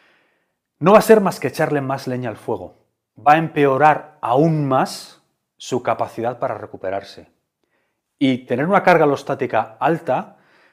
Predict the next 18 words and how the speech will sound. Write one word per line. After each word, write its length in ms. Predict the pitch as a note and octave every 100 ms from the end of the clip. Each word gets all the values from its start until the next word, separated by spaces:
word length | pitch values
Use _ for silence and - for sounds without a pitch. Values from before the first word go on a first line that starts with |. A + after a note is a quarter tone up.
| -
eso 180 | - C3+
ya 120 | C3
lo 100 | C3+
hemos 160 | B2+ B2
explicado 400 | - B2 A#2+ A2
en 80 |
otros 340 | A2 G#2+ G2 -
vídeos, 520 | E3+ D#3+ C#3 F3+ F#3
los 160 | A#2 A2+
niveles 340 | A2 D3 C#3+
altos 380 | C#3+ B2+ C3 -
de 80 | A2+
estrés 640 | - - D3 F3+ - - _ _ _ _ _ _ _ _
puede 180 | F3 G3+
derivar 360 | F#3 D#3 F3
en 100 | E3+
muchísimas 440 | B2 D3 C3 A#2+ -
cosas. 500 | G#2+ F#2 E2 -